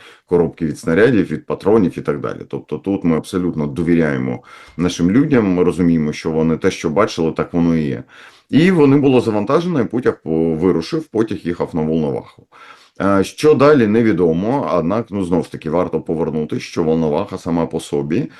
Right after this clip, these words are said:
це величезний на сьогоднішній день залізничний вузол, який використовують росіяни в першу чергу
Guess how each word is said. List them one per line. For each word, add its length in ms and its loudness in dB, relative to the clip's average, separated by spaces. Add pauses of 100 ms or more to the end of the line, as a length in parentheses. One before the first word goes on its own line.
(200)
це 140 -2
величезний 680 2
на 100 -2
сьогоднішній 480 -4
день 220 0
залізничний 640 -2
вузол, 420 -6
який 200 -2
використовують 480 -8
росіяни 380 -6
в 100 -14
першу 340 -10
чергу 420 -8